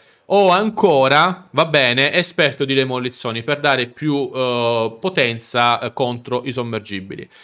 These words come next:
Vado a mettere poi esperto in difesa contraerea e antisommergibile. Solitamente metto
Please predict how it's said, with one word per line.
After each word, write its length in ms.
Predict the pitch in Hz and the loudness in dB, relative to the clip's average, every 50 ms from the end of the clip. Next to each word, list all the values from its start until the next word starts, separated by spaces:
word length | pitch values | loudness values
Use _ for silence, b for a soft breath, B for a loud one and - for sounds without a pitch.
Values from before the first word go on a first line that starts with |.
| B B B B _ | B B B B _
Vado 240 | 139 160 170 180 | 0 0 2 2
a 40 | 185 | 0
mettere 460 | 175 175 190 185 185 185 185 175 165 | 0 2 0 0 0 0 0 0 0
poi 260 | 170 208 208 190 160 147 | 2 2 2 4 2 2
esperto 420 | - - - 190 185 180 - - | 0 0 0 0 0 0 -2 -6
in 80 | 143 135 | -4 -4
difesa 320 | 135 127 - 165 147 147 | -2 -2 -2 -2 -2 -2
contraerea 460 | 127 127 120 - 135 147 151 139 131 | -4 -4 -6 -4 -2 0 2 2 2
e 60 | 127 | 2
antisommergibile. 800 | 127 127 120 - 120 113 127 123 123 120 110 113 117 113 107 110 107 | 0 0 -2 -6 -8 -8 -8 -6 -6 -6 -6 -6 -8 -6 -6 -6 -6
Solitamente 500 | - 123 113 120 131 156 170 165 160 135 | -6 -6 -6 -4 -4 -4 -4 -4 -4 -2
metto 600 | 139 147 147 147 - - 131 127 120 120 123 | -2 -2 -4 -4 -6 -4 -2 -2 -2 -4 -6